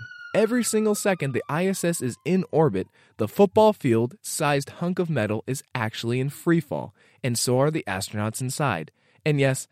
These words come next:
I referred to an American football field. The fact that these astronauts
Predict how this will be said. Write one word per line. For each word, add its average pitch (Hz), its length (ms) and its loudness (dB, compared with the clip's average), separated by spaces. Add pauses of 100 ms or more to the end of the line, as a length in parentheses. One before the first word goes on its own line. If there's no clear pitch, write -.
(220)
I 113 100 2
referred 120 340 2
to 135 140 -2
an 147 60 0
American 175 680 0
football 85 360 -6
field. 64 380 -14 (540)
The 127 120 -2
fact 196 260 -2
that 220 120 -4
these 202 280 0
astronauts 143 560 -2